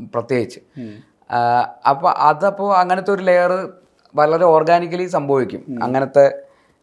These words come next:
Speaker 1: തമാശകളും അങ്ങനത്തെ സീനുകളൊക്കെ സിനിമയിലേക്ക് വളരെ organically സംഭവിക്കാറുണ്ട്.
Speaker 2: ഉം.
Speaker 1: എന്നാൽ പോലും ആ സിനിമയിലെ ഡ്രാമയും ചിലപ്പോ അതിൻ്റെ ഒരു സ്-, ആ ഡ്രാമയുടെ സ്കെയിലൊക്കെ ചിലപ്പോ കുറച്ചുകൂടെ മുതിർന്നവർക്കും റിലേറ്റ് ചെയ്യാൻ പറ്റുന്ന പോലത്തെ ഒരു സാഹചര്യത്തിലായിരിക്കും.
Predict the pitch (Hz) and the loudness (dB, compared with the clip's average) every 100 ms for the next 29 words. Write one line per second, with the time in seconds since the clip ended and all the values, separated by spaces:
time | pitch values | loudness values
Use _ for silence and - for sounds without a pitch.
0 | - 127 131 127 131 131 127 127 127 131 | -2 2 2 2 0 0 -4 -6 -6 -8
1 | 135 127 135 123 131 135 131 139 135 - | -8 -8 -8 -6 -2 -2 -2 -4 -8 -10
2 | _ _ - 139 143 143 135 143 139 139 | _ _ -10 -6 -4 -2 0 0 2 2
3 | 131 131 139 139 143 151 131 123 120 117 | 0 -2 -4 -6 -10 -8 -6 -4 -2 -2
4 | 101 92 - 120 - _ _ _ - 151 | -2 -6 -12 -14 -18 _ _ _ -8 0
5 | 170 180 180 180 180 180 165 165 170 170 | 2 0 -4 0 0 -2 -4 -2 0 0
6 | 156 151 156 160 156 156 151 143 151 151 | 2 2 0 -4 -6 -4 -4 -2 -2 0
7 | 147 139 139 143 - _ _ - 139 135 | 0 -2 -4 -6 -8 _ _ -4 -4 -2
8 | 131 131 143 147 147 147 - 139 147 160 | 0 0 0 0 0 -2 -6 -4 -2 0
9 | 147 147 143 139 135 131 139 131 131 123 | 0 0 0 0 -2 -2 -2 -2 -4 -4
10 | 120 123 127 120 127 120 120 113 120 117 | -6 -4 -4 -6 -8 -6 -4 -4 -4 -6
11 | 113 113 117 113 110 117 110 104 101 104 | -8 -6 -8 -6 -8 -6 -8 -8 -10 -8
12 | 101 104 | -8 -10